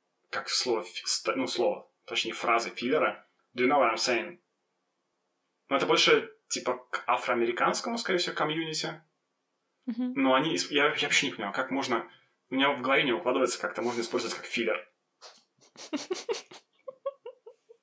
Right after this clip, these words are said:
Speaker 2: Ну, как-то можно. На самом деле, э, когда ты это используешь, и ты часто это слышишь, это просто, э,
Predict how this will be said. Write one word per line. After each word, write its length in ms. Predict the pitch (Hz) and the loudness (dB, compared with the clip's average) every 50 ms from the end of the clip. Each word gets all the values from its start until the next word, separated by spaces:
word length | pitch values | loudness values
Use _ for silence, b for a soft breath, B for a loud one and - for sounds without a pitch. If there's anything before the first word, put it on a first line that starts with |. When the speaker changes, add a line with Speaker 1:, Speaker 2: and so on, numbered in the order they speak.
| - B B B B B B B B B 523 B - | -8 B B B B B B B B B -2 B 4
Speaker 2:
Ну, 140 | 302 320 | 4 6
как-то 320 | 466 - 466 466 - - 415 | 8 8 6 8 10 8 8
можно. 460 | 285 233 262 311 330 311 - 254 233 | 8 10 10 10 8 8 6 4 4
На 100 | 220 233 | 4 4
самом 260 | - - 349 320 277 | 4 4 4 4 6
деле, 220 | 233 262 311 349 330 | 6 6 8 8 8
э, 400 | 247 180 - - - - 185 208 | 8 8 8 6 6 4 4 2
когда 280 | 208 - 214 180 208 - | 2 2 2 4 4 6
ты 100 | - 247 | 6 4
это 140 | 220 233 226 | 4 4 4
используешь, 560 | 208 - - 294 427 523 - 233 214 - - | 4 4 6 6 4 6 4 2 2 2 2
и 120 | 196 180 | 2 2
ты 180 | 185 - - 220 | 0 0 -2 -2
часто 320 | 214 - 220 202 - - | 2 4 2 4 4 2
это 100 | 185 - | 2 2
слышишь, 460 | 180 - - 311 - - 202 - - - | 0 0 0 0 0 2 0 0 -2 -2
это 80 | - - | -6 -8
просто, 380 | - - 196 202 - - - 202 | -2 0 0 0 0 -2 -2 0
э, 600 | 175 175 175 175 175 - - - - - 247 - | 2 2 2 2 2 0 0 -2 -4 -6 -6 -8